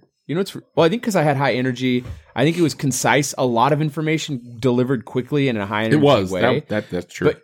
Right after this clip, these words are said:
Speaker 1: but, but, like, you know what's so weird about that one? Um, and someone wrote in one time and was like, "Oh, YouTube talk. If you don't like it, I don't care.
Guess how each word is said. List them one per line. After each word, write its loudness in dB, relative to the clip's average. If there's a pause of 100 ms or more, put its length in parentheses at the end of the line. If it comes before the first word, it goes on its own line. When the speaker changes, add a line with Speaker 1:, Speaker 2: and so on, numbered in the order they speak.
(100)
Speaker 1:
but, 0 (240)
but, 0
like, 0 (180)
you 0
know 2
what's -2
so -6
weird -2
about -2
that -2
one? -6 (140)
Um, -6 (440)
and -2
someone 0
wrote 2
in 2
one -2
time -4
and -8
was -10
like, -6
"Oh, 4
YouTube -2
talk. -4 (640)
If 0
you 4
don't 4
like 4
it, 4
I 4
don't 0
care. -2